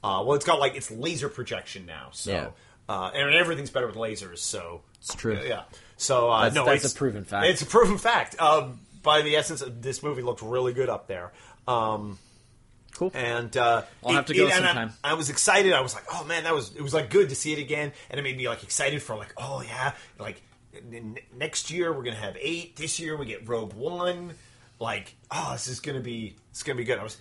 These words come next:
Speaker 1: was thinking actually about Rogue One, how, like, because, like, Star Wars is kinda still, like, Force Awakens is still, like, in the, the minds of people,
Speaker 2: Mm-hmm.
Speaker 1: how we haven't seen anything about Rogue One.
Speaker 2: Yeah, it's
Speaker 1: And
Speaker 2: interesting.
Speaker 1: I assume we're probably
Speaker 2: There's one, one promo image
Speaker 1: One
Speaker 2: showing
Speaker 1: promo
Speaker 2: the
Speaker 1: image.
Speaker 2: cast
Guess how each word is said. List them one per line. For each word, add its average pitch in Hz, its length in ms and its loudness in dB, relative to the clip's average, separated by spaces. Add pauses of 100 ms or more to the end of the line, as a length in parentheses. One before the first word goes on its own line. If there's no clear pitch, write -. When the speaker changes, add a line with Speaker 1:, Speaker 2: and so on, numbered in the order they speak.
Speaker 1:
was - 120 -10
thinking 190 200 2
actually 135 240 -2
about 120 260 -2 (120)
Rogue 117 280 -2
One, 120 260 -2
how, 104 220 -6
like, 98 280 -10 (840)
because, 127 260 -6
like, 107 140 -10
Star 117 220 -6
Wars 101 200 -8
is 95 80 -14
kinda 92 200 -12
still, 87 480 -10 (380)
like, 87 200 -12
Force 117 220 -10
Awakens 95 360 -14
is 82 80 -14
still, 85 300 -12
like, 73 320 -18 (1700)
in 123 260 -8
the, 98 260 -12 (140)
the 85 240 -14
minds 120 460 -6
of - 80 -16
people, 98 440 -10
Speaker 2:
Mm-hmm. 113 220 -6
Speaker 1:
how 131 100 4
we 135 60 -2
haven't 127 200 -6
seen 151 240 -6
anything 113 320 -10
about 95 280 -10
Rogue 101 200 -10
One. 104 320 -4 (100)
Speaker 2:
Yeah, 139 160 2
it's 107 80 -4
Speaker 1:
And 151 80 2
Speaker 2:
interesting. 95 340 -8 (140)
Speaker 1:
I 147 80 -2
assume 185 640 2
we're 165 100 -2
probably 156 240 2
Speaker 2:
There's 156 100 -2
one, 165 420 2
one 160 380 2
promo 139 340 0
image 110 400 -6
Speaker 1:
One 143 140 0
Speaker 2:
showing 123 220 2
Speaker 1:
promo 117 60 0
Speaker 2:
the - 20 0
Speaker 1:
image. 104 80 -4
Speaker 2:
cast 117 500 -2